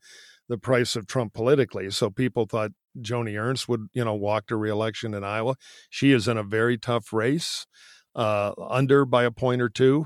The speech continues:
in a pretty weak position for an incumbent. She's in a state that has Republican, you know, leaning, so she'll have tailwind, but no doubt at all she's in a competitive race. Uh, Arizona, I think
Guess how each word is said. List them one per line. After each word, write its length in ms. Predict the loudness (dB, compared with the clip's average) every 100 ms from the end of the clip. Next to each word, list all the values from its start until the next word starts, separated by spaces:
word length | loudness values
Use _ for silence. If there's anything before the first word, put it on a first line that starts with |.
| -4
in 140 | -4
a 140 | -4 -4
pretty 240 | -4 -2
weak 300 | 0 0 -2
position 400 | -4 -4 -4 -6
for 160 | -4 -4
an 100 | -4
incumbent. 420 | -6 -6 -4 -4
She's 220 | -4 0
in 100 | 0
a 60 | 0
state 380 | 0 0 2 0
that 180 | -2
has 340 | -2 -2 -2 -6 -16 -20 -16 -2
Republican, 880 | -2 2 2 2 -2 -2 -2 -4 -2
you 100 | 0
know, 220 | 0 -4 _
leaning, 640 | -6 0 4 6 4 -2 -4
so 280 | 0 2 2
she'll 260 | -2 -2
have 200 | -2 -4 -8 -10
tailwind, 520 | -2 0 0 -2 -6
but 140 | -8 -8
no 460 | -12 -10 -2 2 2
doubt 240 | 2 2
at 100 | 2
all 160 | 2 2
she's 280 | 0 -4 -4
in 60 |
a 40 | -10
competitive 500 | -8 -6 -6 -8 -8
race. 300 | -6 -6 -10 -18 -20 -20 -12 0
Uh, 380 | 4 4 2 0 -4 _
Arizona, 760 | 2 6 6 8 8 8 6 4
I 140 | 4
think 180 | 4